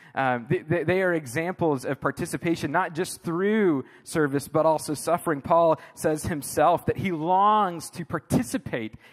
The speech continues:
in the sufferings with Christ. Paul says of Epaphroditus that he came close to death, right? Risking his life to complete what the church couldn't do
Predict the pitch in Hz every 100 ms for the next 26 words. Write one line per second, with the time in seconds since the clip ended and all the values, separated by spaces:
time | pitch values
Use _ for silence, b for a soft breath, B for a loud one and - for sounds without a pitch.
0 | B 220 208 - - 226 - 165 127 101
1 | - - b b 143 - - - 110 -
2 | - b b b b b b b b 190
3 | 175 196 165 165 185 170 156 165 160 -
4 | - 190 - 185 - 175 170 - 165 139
5 | 175 208 120 131 143 202 - b b b
6 | b 175 208 - 247 196 175 160 180 214
7 | - - 170 165 - 214 220 - B B
8 | B 180 170 160 - 214 - - 196 170
9 | 147 160 156